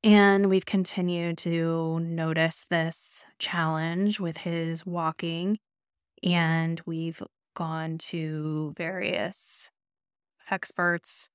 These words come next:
gone the non-invasive route, of course, at first. And as he's been growing, as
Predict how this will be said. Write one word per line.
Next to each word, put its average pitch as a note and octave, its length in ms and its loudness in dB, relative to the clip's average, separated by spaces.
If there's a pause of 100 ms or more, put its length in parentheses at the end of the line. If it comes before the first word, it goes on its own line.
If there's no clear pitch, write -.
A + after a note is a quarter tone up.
(300)
gone E3 300 0
the E3 100 -4
non-invasive E3 920 -2
route, D#3+ 320 0
of - 80 -10
course, E3+ 380 -2
at - 120 -6
first. F3+ 420 0
And E3 160 -8
as E3 220 -6
he's D#3+ 220 -12
been D3+ 180 -10
growing, F#3+ 680 0
as F3 440 -8